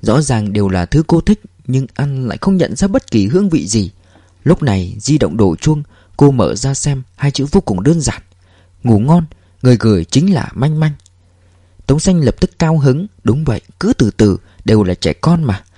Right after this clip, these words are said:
cô chậm rãi dỗ dành thì sẽ tốt thôi. Buổi chiều ngày thứ hai, gần tới giờ tan tầm, dưới lầu bệnh viện thành phố Nam Ninh, một cô gái xinh đẹp váy ngắn, cười rộ để lộ lúm đồng tiền trên má, ôm bó hoa màu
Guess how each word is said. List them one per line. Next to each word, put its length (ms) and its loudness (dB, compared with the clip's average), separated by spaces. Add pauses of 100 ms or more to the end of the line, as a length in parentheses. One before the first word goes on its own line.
(180)
cô 120 4
chậm 240 -2
rãi 280 -4
dỗ 220 2
dành 280 -2
thì 100 -2
sẽ 160 -4
tốt 260 0
thôi. 160 -2 (680)
Buổi 180 2
chiều 240 0
ngày 160 -2
thứ 200 -2
hai, 280 -2 (320)
gần 260 0
tới 120 0
giờ 180 0 (100)
tan 240 -2
tầm, 220 -2 (640)
dưới 240 2
lầu 340 4
bệnh 260 -2
viện 200 0
thành 120 0
phố 140 -2
Nam 200 0
Ninh, 200 0 (180)
một 100 0
cô 100 -2
gái 140 2
xinh 260 -4
đẹp 260 -4
váy 120 0
ngắn, 280 -4 (360)
cười 180 4
rộ 220 2
để 120 0
lộ 260 2
lúm 260 0
đồng 240 2
tiền 320 0
trên 220 0
má, 340 -2
ôm 200 0
bó 80 0
hoa 200 2
màu 280 -2